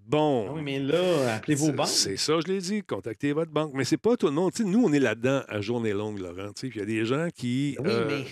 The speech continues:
Speaker 1: sont, écoute, ils se font bourrer par leur petit cul, mais bien <laughs> comme faut, parce que le petit cul, c'est lui qui contrôle tout ce qui se passe sur le réseau. Ça arrive. Fait que là,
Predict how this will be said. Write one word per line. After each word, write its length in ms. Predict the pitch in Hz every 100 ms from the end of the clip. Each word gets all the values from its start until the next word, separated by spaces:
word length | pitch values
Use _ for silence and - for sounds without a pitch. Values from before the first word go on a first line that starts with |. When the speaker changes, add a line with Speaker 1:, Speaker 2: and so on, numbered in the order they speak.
| -
Speaker 1:
sont, 680 | - - - 135 143 143 117 _ _
écoute, 360 | 131 - 147 - _ _ -
ils 120 | 123
se 80 | -
font 240 | 175 180
bourrer 440 | 139 170 143 185
par 180 | 190 110
leur 140 | 113 107
petit 180 | - -
cul, 300 | 123 147 135
mais 140 | 117
bien 240 | 107 107 233
<laughs> 120 | -
comme 160 | 147 131
faut, 300 | - 147 143 196 - -
parce 180 | 170
que 80 | -
le 60 | 160
petit 160 | -
cul, 180 | - 240
c'est 120 | 233
lui 180 | 156 202
qui 100 | -
contrôle 540 | - 131 131 139 170 156 - - -
tout 100 | 220
ce 80 | -
qui 120 | 143
se 80 | -
passe 240 | 143 139
sur 100 | 135
le 60 | 117
réseau. 360 | 107 98 110 104 - - - - - - _
Ça 300 | - - 110
arrive. 360 | 107 107 107 - _
Fait 140 | - 110
que 120 | 139
là, 340 | 143 196 196